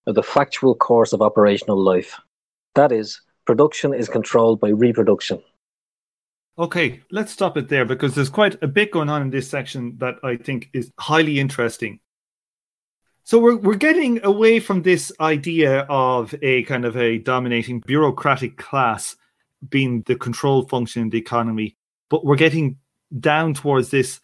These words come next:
Speaker 2: way that the bookkeeping of these independent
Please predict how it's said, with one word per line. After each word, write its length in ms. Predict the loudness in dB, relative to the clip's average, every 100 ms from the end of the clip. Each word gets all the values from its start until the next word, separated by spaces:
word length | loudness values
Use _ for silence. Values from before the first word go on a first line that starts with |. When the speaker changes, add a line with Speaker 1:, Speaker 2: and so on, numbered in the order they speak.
| -6
Speaker 2:
way 420 | 2 4 4 2
that 300 | 0 -4 -4 -6
the 300 | -6 -2 -4
bookkeeping 960 | 0 0 0 -2 -2 0 -2 -2 -4 -4
of 200 | -2 -2
these 180 | -2 -4
independent 840 | -4 -6 -4 -4 -2 -4 -6 -10